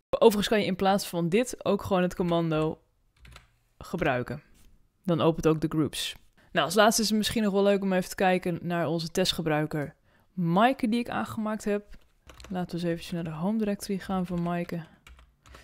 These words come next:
En hier zie je inderdaad dat gelijk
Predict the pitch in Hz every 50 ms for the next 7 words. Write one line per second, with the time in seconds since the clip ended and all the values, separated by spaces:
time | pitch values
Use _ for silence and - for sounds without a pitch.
0 | - - _ _ _ _ _ _ _ - - - - - _ _ _ _ _ -
1 | - - _ _ _ _ _ _ _ _ _ _ _ _ _ _ _ _ _ _
2 | - - - _ _ _ _ _ _ _ _ _ _ - - - - - - -
3 | _ _ _ _ _ _ _ _ _ _ _ _ _ - - - 185 180 185 190
4 | 196 180 - 202 185 175 139 170 180 170 165 160 160 160 160 151 - - 170 160
5 | 160 160 156 - - -